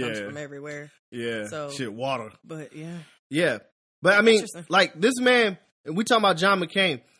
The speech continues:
Speaker 1: This man, and I don't agree with any of his policies. It's not, it was a few things where, um, where I'm like, "Okay, I, I can agree with that." But a lot of, I probably wouldn't have ever voted for him for anything.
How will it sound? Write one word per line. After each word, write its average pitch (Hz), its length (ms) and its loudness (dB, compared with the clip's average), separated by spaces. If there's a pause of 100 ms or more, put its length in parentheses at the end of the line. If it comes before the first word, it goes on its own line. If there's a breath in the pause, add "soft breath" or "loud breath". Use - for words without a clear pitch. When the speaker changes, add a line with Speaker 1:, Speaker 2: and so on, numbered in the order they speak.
(140)
Speaker 1:
This 226 220 2
man, 226 260 2
and 214 260 4
I 220 140 8
don't 269 180 8
agree 170 220 2
with 139 200 2
any 262 260 10
of 170 140 4
his 151 140 0
policies. 147 640 4
It's 160 160 -4
not, 285 140 4 (100)
it 233 80 6
was 226 200 2
a 185 140 2
few 226 160 -2
things 160 380 0
where, 139 300 -2
um, 127 360 -2 (460 soft breath)
where 147 160 2
I'm 160 80 4
like, 160 180 2
"Okay, 143 280 -2 (320)
I, 143 240 0
I 156 140 0
can 143 160 -6
agree 135 200 -4
with 123 160 -6
that." 139 240 -2 (340 loud breath)
But 165 280 4
a 151 80 -2
lot 180 240 8
of, 175 80 2 (420)
I 185 80 6
probably 196 340 4
wouldn't 175 280 -4
have - 20 2
ever 143 180 -2
voted 147 440 -2
for 123 100 -6
him 110 280 -12 (440)
for 127 80 -4
anything. 107 540 -10